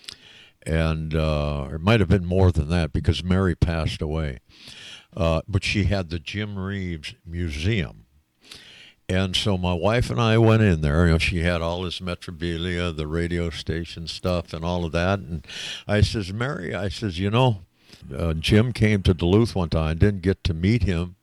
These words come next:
you know, but," I says, uh, "I gotta share something with you that you might be interested in." And she says, "Well, what's that?" And I says, "You know, when I come down,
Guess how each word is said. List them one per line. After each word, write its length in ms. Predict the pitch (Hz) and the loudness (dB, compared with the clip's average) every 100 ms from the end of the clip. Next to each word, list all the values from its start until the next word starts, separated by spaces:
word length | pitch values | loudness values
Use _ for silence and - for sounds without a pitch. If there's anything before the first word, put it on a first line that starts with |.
| _ _ 87 | _ _ -2
you 100 | 82 | 2
know, 260 | 87 98 | 2 2
but," 220 | 82 82 | 0 0
I 80 | 82 | 0
says, 400 | 78 95 80 73 | 0 -2 -4 0
uh, 160 | 85 73 - - - - - - | 0 0 -8 -20 -20 -20 -18 -4
"I 60 | 123 | 0
gotta 200 | 175 107 | 2 0
share 300 | - 170 156 | 0 2 2
something 460 | 101 90 - 78 | 4 2 2 0
with 200 | 78 69 71 | 0 -2 -2
you 160 | 64 - - | -4 -8 -8
that 300 | 90 82 104 | -6 0 2
you 60 | |
might 260 | 95 104 90 | 4 4 4
be 160 | 92 | 4
interested 680 | 95 104 92 82 76 - 69 | 4 4 2 0 -2 -6 -6
in." 220 | 67 64 _ _ - _ - - - - _ - | -8 -10 _ _ -20 _ -20 -20 -20 -20 _ 0
And 280 | 95 95 | 4 4
she 120 | - 101 | 2 0
says, 240 | 104 92 | 2 0
"Well, 240 | 101 107 110 | 2 2 4
what's 300 | 131 - - | 2 0 2
that?" 180 | 151 | 2
And 140 | 101 - | 2 2
I 100 | 98 | 4
says, 300 | - 95 87 | 4 2 2
"You 80 | 113 | 2
know, 340 | 131 147 - | 2 0 -2
when 180 | 104 98 | 2 4
I 120 | 110 | 4
come 340 | 135 - 147 127 | 2 -2 -4 -2
down, 440 | 110 101 69 | -4 -4 -6